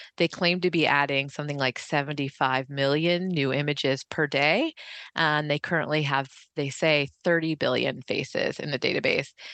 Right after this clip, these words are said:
And I saw this over time that I was writing about the company. They didn't want to talk to me at first, but eventually they came around. And so I've interviewed Hoan Ton-That, you know, several times, and he'll run the search on me,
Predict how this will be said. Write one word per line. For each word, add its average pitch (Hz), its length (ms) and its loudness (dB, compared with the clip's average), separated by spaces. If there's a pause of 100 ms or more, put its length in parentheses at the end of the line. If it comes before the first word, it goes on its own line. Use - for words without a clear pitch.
(140)
And 151 400 2
I 165 120 4
saw 190 300 4
this 160 200 -4
over 160 160 -2
time 160 360 0
that 143 100 -2
I 147 40 0
was 143 160 -4
writing 151 320 0
about 139 260 -2
the 151 60 -6
company. 165 560 0
They - 80 4
didn't 233 200 2
want 190 120 4
to - 60 -12
talk 165 140 2
to - 80 -16
me 147 80 -2
at - 100 -6
first, 151 380 0
but 147 80 -4
eventually 147 340 -2
they 143 140 0
came 143 240 -4
around. 147 560 2 (320)
And 151 100 -4
so 160 80 2
I've 143 160 -2
interviewed 147 380 0
Hoan 139 240 -2
Ton-That, 139 560 0 (440)
you 156 120 -6
know, 135 100 0
several 151 400 2
times, 151 640 0
and 143 140 0
he'll 147 240 2
run 147 560 2
the 139 80 -4
search 233 340 0
on 131 160 2
me, 120 280 -4